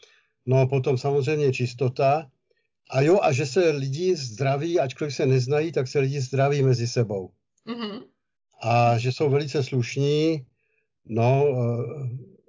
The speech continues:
Speaker 1: a že těžko rozumějí českému humoru.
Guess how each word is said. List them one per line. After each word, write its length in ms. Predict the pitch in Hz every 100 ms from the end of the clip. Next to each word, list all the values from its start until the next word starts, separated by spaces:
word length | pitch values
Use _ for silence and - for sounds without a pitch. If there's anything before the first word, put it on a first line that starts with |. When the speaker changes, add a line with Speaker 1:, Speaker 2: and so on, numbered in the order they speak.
| 370 370 - - _ -
Speaker 1:
a 240 | 113 110 113 123 - - - - -
že 420 | 143 156 160 143 - _ _ - - _ _ 123 123
těžko 440 | - 147 - 180
rozumějí 680 | 165 147 131 156 151 160 160
českému 540 | 131 147 127 160 151 143
humoru. 480 | 135 135 131 101